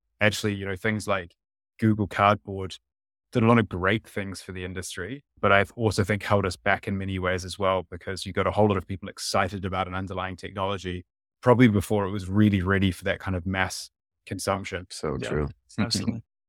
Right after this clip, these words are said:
Speaker 3: Well, speaking of the early days, so you were one of the O Gs of V R fitness, right? With Box V R for sure, which we loved. I mean, we actually used it as cardio in our first Black Box V R office and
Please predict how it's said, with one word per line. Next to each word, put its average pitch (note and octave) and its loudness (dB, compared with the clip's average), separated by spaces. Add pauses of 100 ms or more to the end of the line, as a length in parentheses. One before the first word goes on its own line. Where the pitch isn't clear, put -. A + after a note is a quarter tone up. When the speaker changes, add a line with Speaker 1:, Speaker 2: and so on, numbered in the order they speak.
(880)
Speaker 3:
Well, F3 0
speaking A#3+ 4
of F3 8
the C#3+ 6
early E3+ 6
days, B2 0
so C3+ 4 (640)
you D#3 4
were E3 8
one D#3+ 8
of D3 4
the D3 6
O F3+ 10
Gs D#3+ 2
of C3+ 0
V D3 6
R C#3+ 8
fitness, D3+ -2
right? C3+ 0
With A#2+ -6
Box C#3 6
V C#3+ 4
R C3+ 8 (380)
for B2+ -4
sure, C#3 2
which D3+ 0
we G3+ 8
loved. D3+ 4
I D3 -2
mean, D3 4
we D3+ 4
actually D3+ 0
used C#3 -2
it C3+ 2
as C3 2
cardio C3+ 6
in C3 0
our B2+ 2
first - -2
Black C3 4
Box B2 0
V C3 2
R B2 4
office B2 -2 (480)
and C3 2